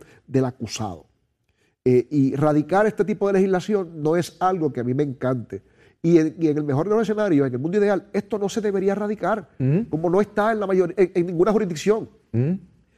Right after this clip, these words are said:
Speaker 1: Pero, ¿hasta cuándo, Leo?
Speaker 2: Ujú.
Speaker 1: ¿Hasta cuándo? ¿Qué más? Ay, cuál-, qué, qué tenemos que esperar, este, para ponerle un detente formal a esto y, y proyectarle a estas personas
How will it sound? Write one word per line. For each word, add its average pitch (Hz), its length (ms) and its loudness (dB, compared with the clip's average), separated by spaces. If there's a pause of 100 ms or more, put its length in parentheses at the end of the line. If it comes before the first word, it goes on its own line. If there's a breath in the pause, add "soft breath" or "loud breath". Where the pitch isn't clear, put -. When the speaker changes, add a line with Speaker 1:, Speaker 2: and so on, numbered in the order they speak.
(300)
Speaker 1:
Pero, 170 480 0
¿hasta 180 260 -8
cuándo, 170 540 -2
Leo? 135 320 0 (260)
Speaker 2:
Ujú. 143 220 -2 (200)
Speaker 1:
¿Hasta 180 220 -6
cuándo? 196 320 -2
¿Qué 226 160 0
más? 226 220 0 (100)
Ay, 233 160 0
cuál-, - 260 -4
qué, - 120 -20
qué 262 100 -8
tenemos 254 260 0
que 247 100 -2
esperar, 196 600 -2 (140)
este, 156 560 2 (280 loud breath)
para 165 280 0
ponerle 156 340 2
un 190 120 -2
detente 175 480 0
formal 156 580 0
a 147 160 0
esto 170 440 2
y, 151 160 2
y 143 160 0
proyectarle 151 840 0
a 156 80 -2
estas 190 220 -2
personas 175 420 -4